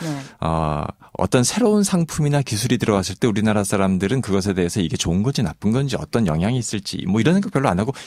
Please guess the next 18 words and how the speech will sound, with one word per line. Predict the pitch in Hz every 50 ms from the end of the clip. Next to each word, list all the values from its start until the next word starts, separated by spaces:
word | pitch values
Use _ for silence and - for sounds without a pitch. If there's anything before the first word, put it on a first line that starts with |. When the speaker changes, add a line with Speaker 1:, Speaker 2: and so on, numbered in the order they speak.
| -
Speaker 2:
일단 | - 110 101 - 120 98
써봅니다. | - 98 85 87 73 71 71 65 - - -
Speaker 1:
네. | 185 180 165 139 127 127 - _ _ _ -
Speaker 2:
일단 | - - - 104 98 98 92 85 - - - -
써보고 | - - 123 107 98 104 98 101 131 110
이걸 | 98 95 104 95
통해서 | - - 120 117 113 110 107 101 98 95 90 - - 139 147 151 160 156 - -
새로운 | - - - 160 175 170 165 147
기회를 | - 104 104 104 104 98 110 110 95
얻고자 | 78 78 - - - 107 92 - 139 139
노력을 | 127 107 95 95 90 87 85 92 87
하고 | 87 87 92 120 160
다 | 160 147 -
Speaker 1:
음. | 131
Speaker 2:
그쪽으로 | - 110 - 120 104 98 95
가죠. | - - 78 73 - - 76 - - -
Speaker 1:
음. | - 80
Speaker 2:
그래서 | 82 107 113 113 113 - - 160 165 175